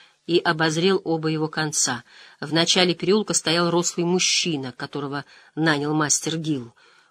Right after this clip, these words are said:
Он опирался на копьё и разглядывал бегущих людей с кажущимся безразличием. Именно,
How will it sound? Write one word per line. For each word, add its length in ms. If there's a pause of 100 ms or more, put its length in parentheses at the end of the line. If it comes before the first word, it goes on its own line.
Он 140
опирался 420
на 60
копьё 360
и 100
разглядывал 540
бегущих 520
людей 380 (360)
с 140
кажущимся 800
безразличием. 960 (760)
Именно, 520